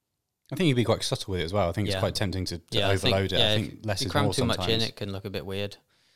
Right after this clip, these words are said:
Speaker 2: sometimes. Like, <laughs> a lot of the time we just use, like, a bag, like a rucksack or something
Speaker 1: Mm.
Speaker 2: like that, because
Speaker 1: Bit
Speaker 2: there's,
Speaker 1: of
Speaker 2: like,
Speaker 1: texture.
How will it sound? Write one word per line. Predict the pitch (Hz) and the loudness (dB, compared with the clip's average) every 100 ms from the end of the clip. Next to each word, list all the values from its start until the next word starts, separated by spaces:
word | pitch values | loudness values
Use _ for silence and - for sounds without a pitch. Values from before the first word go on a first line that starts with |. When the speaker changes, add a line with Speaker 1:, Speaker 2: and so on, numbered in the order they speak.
| _ | _
Speaker 2:
sometimes. | - 104 95 101 104 104 | -12 -10 -4 -4 -4 -6
Like, | 90 92 - _ - | -6 -8 -12 _ -12
<laughs> | 131 - - | -8 -8 -10
a | 110 | -4
lot | 107 113 | 0 0
of | |
the | 110 | -2
time | - 107 | -2 -2
we | 101 | -4
just | 101 104 | -8 -10
use, | 98 98 _ _ - - | -10 -14 _ _ -20 -20
like, | - | -16
a | |
bag, | 87 90 107 117 - _ _ _ _ _ _ | -10 -8 -6 -8 -12 _ _ _ _ _ _
like | 98 | -16
a | 92 | -10
rucksack | 98 - - 107 104 | -10 -6 -6 -4 -6
or | |
something | - 117 127 | -2 4 4
Speaker 1:
Mm. | |
Speaker 2:
like | 101 | 4
that, | 110 117 | 0 -4
because | - 101 | -6 -8
Speaker 1:
Bit | 98 | -8
Speaker 2:
there's, | 95 | -8
Speaker 1:
of | |
Speaker 2:
like, | 95 | -6
Speaker 1:
texture. | - - - 101 | -6 -6 -6 -8